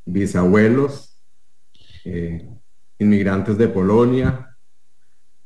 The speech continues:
En el treinta y ocho abren el, el negocio de telas y, y bueno, yo soy ya la cuarta generación. Eh,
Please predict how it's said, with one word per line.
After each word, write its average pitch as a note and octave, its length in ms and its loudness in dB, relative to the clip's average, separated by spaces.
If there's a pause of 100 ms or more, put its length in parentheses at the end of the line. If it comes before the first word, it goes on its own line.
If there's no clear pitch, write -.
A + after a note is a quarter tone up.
(120)
En F#2+ 140 -4
el G2 100 0
treinta G#2 340 6
y G#2 40 8
ocho A2+ 320 6
abren B2+ 320 4
el, B2 360 2
el F#2 140 -2
negocio G2+ 460 2
de - 20 0
telas D3 720 2
y, F2+ 440 -2 (320)
y F2+ 100 -4
bueno, A2+ 500 2
yo F#2 200 2
soy A#2 280 4
ya A#2 180 6
la A#2 220 2
cuarta A2 320 2
generación. G#2+ 720 2 (600)
Eh, G#2 680 0